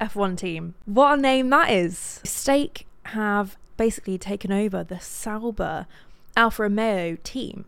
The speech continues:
So they have renamed it, rebranded it as their own brand, Stake. If you didn't know, Stake is actually an online betting company. Yeah, and they basically, I think you can use, like, crypto on there. It's, it's just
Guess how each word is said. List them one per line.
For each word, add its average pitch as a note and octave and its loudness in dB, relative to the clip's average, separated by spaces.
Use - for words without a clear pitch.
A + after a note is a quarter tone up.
So - -14
they G3 0
have G3 -4
renamed G#3+ 0
it, B3 0
rebranded G3 0
it - -10
as F#3 -4
their F3+ -4
own A#3 -4
brand, F3+ -6
Stake. - -8
If G3 -6
you G#3 -2
didn't C#4+ 0
know, F#3 -2
Stake B3+ -2
is G3+ -2
actually G3 -4
an G3 0
online A3 2
betting G#3 0
company. F#3+ -6
Yeah, F#3+ -2
and G3 0
they G3+ 2
basically, G3+ -2
I G3 -2
think A3 0
you G#3 -2
can G#3 -4
use, F#3+ -2
like, G3 -4
crypto B3 0
on A3+ 2
there. G#3+ 0
It's, - -4
it's - -4
just - -4